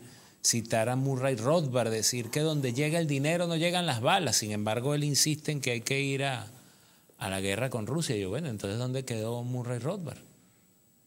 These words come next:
Porque, eh, esto se inició,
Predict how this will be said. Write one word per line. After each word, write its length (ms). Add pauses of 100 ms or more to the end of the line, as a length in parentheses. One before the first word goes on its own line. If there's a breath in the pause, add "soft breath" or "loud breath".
(160)
Porque, 580 (680)
eh, 260 (160)
esto 480
se 340
inició, 600